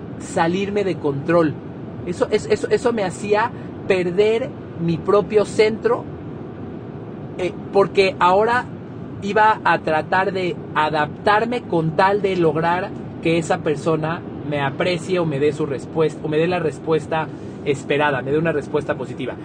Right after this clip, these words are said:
Ejemplo, si yo propongo un nuevo producto y el mercado no me responde, las personas me rechazan, me dicen que está muy caro, mi cabeza lo que me decía es, "Entonces, Carlos, si eso pasa, quiere decir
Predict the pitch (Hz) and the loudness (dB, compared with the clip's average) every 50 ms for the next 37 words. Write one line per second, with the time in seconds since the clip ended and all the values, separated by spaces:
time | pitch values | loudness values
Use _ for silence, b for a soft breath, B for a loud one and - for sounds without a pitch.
0 | B B 143 143 135 208 214 190 - 131 113 - B B B B - 175 175 160 | B B -4 2 2 2 2 2 -2 -4 -6 -6 B B B B -4 -4 0 4
1 | 202 220 226 - 226 220 202 160 - 220 220 214 214 214 208 202 208 214 208 214 | 4 4 4 6 6 4 4 6 6 4 4 8 8 6 8 8 6 6 6 6
2 | 170 151 185 180 175 196 233 220 180 - - 151 135 B B B B B 170 175 | 4 4 -2 0 0 0 0 -2 -2 0 0 0 0 B B B B B 4 6
3 | 175 175 170 175 165 160 156 - 202 190 202 208 208 208 196 202 202 208 208 196 | 6 6 6 4 2 2 0 2 2 2 4 4 2 2 2 0 0 0 0 0
4 | 185 160 - - - - 185 196 202 202 190 190 185 175 B B B B 156 175 | 0 -2 -4 -6 -4 -2 0 0 0 0 -2 -4 -4 -4 B B B B 0 0
5 | 175 165 - - 170 156 180 190 196 202 196 196 180 160 143 143 135 - - 180 | 0 0 0 0 0 0 0 -2 -2 -2 -2 -2 -2 -2 -2 -4 -4 -2 0 0
6 | 175 185 180 - 185 165 160 156 160 175 156 190 185 170 165 - - 170 170 170 | 0 0 0 -2 -2 -2 -2 -2 -2 0 -2 -2 -2 -2 -6 -4 -2 -2 -2 0
7 | 165 160 - - 185 196 214 254 - - B B B B B B 170 170 165 - | -2 -4 -2 -2 -2 0 0 0 -2 -4 B B B B B B -2 -2 -2 0
8 | 170 170 190 202 190 220 208 202 165 185 165 156 151 156 160 - 202 202 208 220 | 0 0 0 0 0 2 2 2 2 0 -2 -2 -2 -2 -2 2 4 4 4 4
9 | 214 208 - - - 175 180 170 - 220 233 240 - 247 233 - - 240 240 233 | 2 0 -4 -12 -6 -6 -4 0 4 2 2 4 2 -2 -2 0 0 -2 0 0
10 | 254 269 262 - - B B B B - - - 185 214 226 220 - 220 202 - | 0 -2 -4 -4 -8 B B B B -12 -8 2 4 4 4 4 2 0 2 4
11 | 208 214 214 - 247 240 - - 214 214 214 202 175 165 - 190 202 220 233 | 2 2 2 0 -4 -6 -2 0 2 4 4 4 2 0 -4 -4 -4 -4 -4